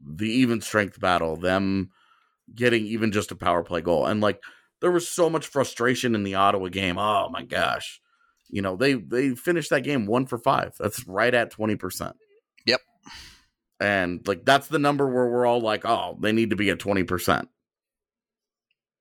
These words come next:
Speaker 2: Right.
Speaker 1: They're at
Speaker 2: One
Speaker 1: the
Speaker 2: for five is good enough.
Speaker 1: They're at nineteen point four on the season. So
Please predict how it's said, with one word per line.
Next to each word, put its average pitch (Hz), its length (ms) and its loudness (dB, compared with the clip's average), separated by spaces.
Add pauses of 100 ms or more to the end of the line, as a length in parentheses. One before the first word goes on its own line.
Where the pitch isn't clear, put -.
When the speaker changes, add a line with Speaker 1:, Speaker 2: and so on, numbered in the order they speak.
(380)
Speaker 2:
Right. 92 80 0
Speaker 1:
They're 117 120 2
at 110 180 -2
Speaker 2:
One 143 100 4
Speaker 1:
the 92 100 4
Speaker 2:
for 131 140 -2
five 131 380 2
is 120 140 -4
good 120 280 2
enough. 107 580 -4
Speaker 1:
They're 127 320 2
at 131 140 2
nineteen 131 420 -2
point 110 280 -2
four 90 280 2
on 69 140 0
the 67 80 -6
season. 60 560 -4
So 82 480 -2